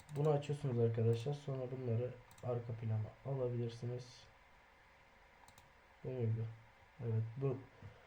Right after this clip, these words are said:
Arkadaşlar bunu alıyorsunuz. Sonra Range M P neredeyse burada. Dosya konumu aç.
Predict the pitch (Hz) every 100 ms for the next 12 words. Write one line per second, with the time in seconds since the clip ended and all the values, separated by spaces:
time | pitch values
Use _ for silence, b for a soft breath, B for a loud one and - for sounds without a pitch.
0 | B - 147 143 123 113 113 147 135 143
1 | 139 - 117 - 156 143 139 139 147 127
2 | 123 123 131 127 113 110 117 113 - -
3 | - - 139 131 117 - - - - -
4 | - - - - 143 - 123 123 120 110
5 | 101 - 131 127 -